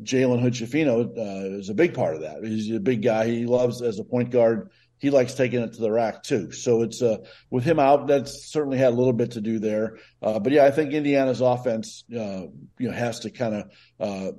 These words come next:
they, they like to play inside out, and, you know, a lot of that comes with that. But I think that comes in bunches too, the,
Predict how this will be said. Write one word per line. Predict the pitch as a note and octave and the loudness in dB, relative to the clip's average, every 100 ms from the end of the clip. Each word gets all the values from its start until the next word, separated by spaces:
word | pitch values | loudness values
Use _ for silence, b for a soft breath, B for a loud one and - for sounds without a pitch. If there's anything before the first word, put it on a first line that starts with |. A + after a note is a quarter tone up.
| - - | -16 -6
they, | B2+ A#2 | -4 -2
they | B2+ B2+ | 0 2
like | A#2+ C3 B2+ | 4 2 0
to | B2 | -4
play | B2 B2+ C3 | 2 2 2
inside | B2+ C3 B2 | 0 2 2
out, | A#2 A#2 A#2 B2+ | 2 0 -2 -6
and, | A#2 A2 | -8 -6
you | A2 | -4
know, | G#2 | 0
a | |
lot | A#2+ A#2 | 0 0
of | |
that | G#2+ - | -2 -4
comes | B2+ A2+ G#2 | -2 -2 -4
with | G2+ | -6
that. | G2 G2 | -4 0
But | A#2 | 2
I | |
think | A#2+ C#3+ | 2 0
that | C3+ B2 | -2 -2
comes | B2+ A2 A2 | -2 -2 -4
in | G2+ | -4
bunches | G2 F#2+ F2+ - | -6 -8 -14 -10
too, | G#2 F#2 | -8 -8
the, | F2+ F2+ | -8 -12